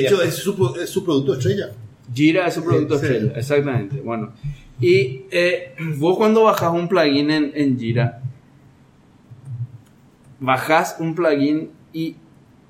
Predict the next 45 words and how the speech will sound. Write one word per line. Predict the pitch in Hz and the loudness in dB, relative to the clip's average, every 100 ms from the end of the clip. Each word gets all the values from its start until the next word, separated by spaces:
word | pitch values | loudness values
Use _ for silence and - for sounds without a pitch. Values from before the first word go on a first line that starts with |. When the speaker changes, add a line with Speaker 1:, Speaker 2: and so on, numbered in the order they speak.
| - - - | -20 -20 -6
Speaker 3:
está | 143 135 147 165 | -4 -2 2 2
la, | 185 165 180 175 | 2 0 2 2
la | 165 | 2
aplicación | 160 170 143 160 156 | 0 0 0 0 2
web | 160 143 | 0 0
Jira | 147 165 175 165 | 2 2 0 -2
y | 165 | -2
el | 165 | -2
plugin | 180 151 143 165 180 | 0 2 2 2 0
se | 196 | 0
instala | 185 139 - 156 147 151 151 | 0 -2 -4 0 2 0 -2
y | 175 | -8
te | - 175 - | -4 -4 -2
cambia | 156 180 190 175 165 | -2 -2 0 0 0
toda | 185 190 | 0 0
la | 202 | 0
interfaz | 196 196 139 147 147 | -4 -4 -2 0 0
de | |
usuario | 151 147 127 131 | 0 0 0 2
del | 135 127 | 0 -2
Jira, | 113 113 107 | -6 -8 -8
¿verdad? | 104 117 139 | -8 -8 -10
O | |
sea, | 135 139 | -6 -6
si | 131 139 | -2 0
necesita | 139 135 127 143 151 | 0 -2 -4 -4 -2
te | 143 | -2
pone | 135 135 135 | -2 -4 -4
cosas | 135 135 139 127 | -4 -6 -4 -2
nuevas, | 147 175 170 160 151 147 147 139 123 | 0 0 -2 0 2 2 0 -2 -2
eh, | 127 127 123 | -2 -2 -2
tiene | 135 139 127 | -2 -2 0
gráfico | 127 151 156 - 139 135 135 131 131 123 | 0 0 0 -2 -6 -2 0 0 0 0
y | 131 123 | -2 -2
como | - 139 139 | -4 -6 -4
que | 147 | -4
se | 151 | -2
integra | 139 131 156 165 160 | -2 0 0 2 0
todo, | 156 156 147 - | 2 2 2 0
siempre | 151 180 208 | -2 0 0
dentro | 180 180 | 0 -2
del | 190 | 0
ambiente | 185 147 139 143 156 | 0 0 0 -2 -2
de | 156 127 | -2 -2
Jira. | 113 107 104 | -4 -6 -8